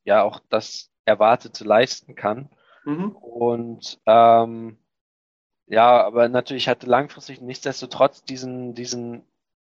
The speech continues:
Speaker 1: dieses Ziel, den Ironman zu schaffen.
Speaker 2: Mhm.
Speaker 1: Ähm, und, ähm, hab halt vor mich hin trainiert, hab auch relativ große Umfänge gemacht. Und wie so oft in meinem Leben, der, der, der wichtige Impuls kam nicht von mir selber, sondern von,
Speaker 2: Ja.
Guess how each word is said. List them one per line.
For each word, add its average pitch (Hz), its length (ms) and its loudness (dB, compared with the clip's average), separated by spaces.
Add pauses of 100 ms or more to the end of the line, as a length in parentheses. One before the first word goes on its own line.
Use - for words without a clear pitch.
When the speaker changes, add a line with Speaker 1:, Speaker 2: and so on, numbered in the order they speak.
(200)
Speaker 1:
dieses 123 340 -2
Ziel, 135 200 -8
den 127 140 -4
Ironman 127 440 2
zu - 140 -14
schaffen. 165 440 -4 (200)
Speaker 2:
Mhm. 117 60 2
Speaker 1:
Ähm, 117 460 2 (500)
und, 117 960 0
ähm, 110 360 2
hab 127 220 -2
halt 120 220 -2
vor 123 120 -6
mich 120 160 -8
hin 143 160 -8
trainiert, 139 500 -2
hab 127 140 -2
auch 117 260 0 (240)
relativ 123 420 -4
große 120 260 -12
Umfänge 135 460 -4
gemacht. 131 360 0 (340)
Und 120 280 -6 (140)
wie 139 140 -20
so 147 120 2
oft 165 260 2
in 156 80 -6
meinem 147 260 0
Leben, 156 440 0
der, 131 340 4 (120)
der, 127 400 4 (220)
der 127 200 -2
wichtige 156 320 -6
Impuls 156 460 -4
kam 143 180 0
nicht 147 160 -10
von 147 140 -6
mir 139 120 -6
selber, 151 360 4
sondern 135 320 -6
von, 135 280 -2
Speaker 2:
Ja. 170 220 -2